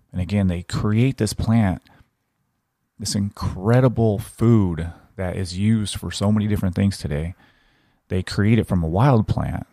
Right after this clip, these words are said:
So they take a wild plant that's not edible,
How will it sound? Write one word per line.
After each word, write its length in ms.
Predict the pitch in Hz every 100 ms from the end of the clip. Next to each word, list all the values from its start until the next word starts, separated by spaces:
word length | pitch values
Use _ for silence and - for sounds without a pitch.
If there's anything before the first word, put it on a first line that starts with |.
| _
So 140 | -
they 60 | 85
take 240 | - 143
a 60 | 151
wild 240 | 135 117
plant 300 | 104 90 80
that's 300 | 82 80 -
not 380 | 90 90 107 131 -
edible, 680 | 104 107 78 76 69 87